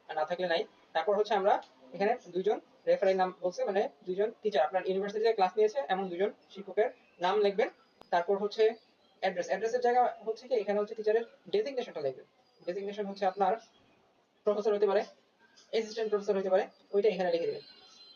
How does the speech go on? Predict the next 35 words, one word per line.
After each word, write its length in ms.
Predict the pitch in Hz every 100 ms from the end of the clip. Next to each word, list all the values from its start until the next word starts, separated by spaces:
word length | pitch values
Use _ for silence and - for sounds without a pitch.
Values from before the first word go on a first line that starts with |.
| -
এখানে 160 | 208 202
আপনি 140 | 208 214 190 -
সেকেন্ড 200 | 190 196
রেফারেতে 260 | 190 190 185
আপনি 120 | 190 185 170 180
একজন 140 | 190 185
টিচারের 240 | 185 180
নাম 80 | 185 185
দিলেন, 140 | 180 180
সে 60 | 180
লেকচারার 240 | 175 190 190
হতে 120 | 185
পারে, 120 | 170 196 - -
লাইন 120 | 165 180
টু 40 | -
তে 60 | 170
একটা 120 | 170 165
লেকচারার, 280 | 156 160 - _ -
লাইন 120 | 175 196
ওয়ান 120 | 202 175
এ, 20 | 143
সরি, 120 | 143 151
লাইন 100 | 160
ওয়ান 100 | 165
এ 20 |
হচ্ছে 140 | 170 170 151 -
লেকচারার, 240 | 160 165 -
অ্যাড্রেস, 420 | 170 165 170 165 143 - _ _ _ _ _ -
ফোন 100 | 208
নাম্বার 180 | 190 - -
এগুলো 160 | 175 -
দিয়ে 100 | 170 190
দিবেন। 160 | 233 - _
তারপর 240 | 160 202 226 - _ _ - -
সবকিছু 300 | 196 247